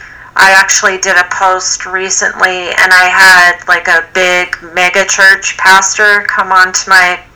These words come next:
post. Somehow he found me. I don't know how that even happened, but, um,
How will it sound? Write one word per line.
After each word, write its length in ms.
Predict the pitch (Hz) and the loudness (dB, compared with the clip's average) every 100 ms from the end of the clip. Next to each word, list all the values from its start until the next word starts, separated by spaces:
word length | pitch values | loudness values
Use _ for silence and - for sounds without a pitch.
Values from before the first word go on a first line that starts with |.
| - - - - - - - | -20 -20 -20 -20 -20 -14 -2
post. 600 | 202 196 202 - - - | 2 2 2 -4 -8 -10
Somehow 520 | - 247 254 220 214 | 0 2 4 4 4
he 160 | 208 | 0
found 400 | 202 202 190 196 | -4 2 2 2
me. 160 | 185 175 | -2 -2
I 100 | 175 | 0
don't 260 | 175 175 180 | 0 0 0
know 300 | 185 180 175 | 0 0 0
how 200 | 175 160 | 0 2
that 240 | 170 165 | 2 2
even 200 | 170 170 | 0 -10
happened, 500 | 165 170 170 156 156 - | -2 -2 -2 -6 -10 -2
but, 260 | - - - - - - - - | 0 0 -6 -18 -18 -16 -14 -2
um, 420 | 180 170 82 78 | 2 2 0 -8